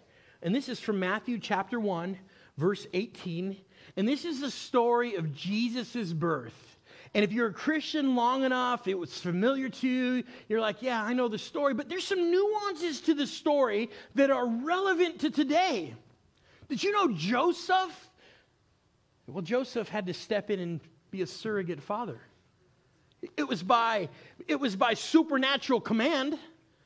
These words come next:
but he did. Let's read the text. Matthew chapter one, it says, "Now the birth of Jesus Christ took place in this way. When his mother Mary had been betrothed to Joseph,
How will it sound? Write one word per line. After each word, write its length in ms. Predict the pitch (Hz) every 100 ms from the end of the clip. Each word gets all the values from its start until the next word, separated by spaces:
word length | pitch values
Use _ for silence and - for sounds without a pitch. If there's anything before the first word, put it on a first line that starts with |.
| _ _ _ _ _ _
but 120 | - 247
he 140 | 262
did. 400 | 190 302 359 349 285 - _ _
Let's 120 | -
read 140 | 294
the 60 | 233
text. 420 | - 311 202 - - _ _ - - -
Matthew 300 | 247 254 214
chapter 320 | 254 226 233
one, 240 | 220 247
it 60 | 196
says, 180 | 285 233
"Now 140 | 247
the 80 | 214
birth 320 | 180 339 370
of 100 | 339
Jesus 340 | 311 302 311
Christ 420 | - 262 226 214 -
took 200 | 294 -
place 380 | 269 208 214
in 100 | 220
this 220 | 220 226 247
way. 320 | 254 214 151 - -
When 140 | 214 233
his 200 | 226 156
mother 400 | 233 262 330 349
Mary 520 | 311 269 285 285 294
had 160 | 226 185
been 140 | 208
betrothed 500 | 185 - 247 254 240
to 80 | 254
Joseph, 600 | 208 226 180 - 120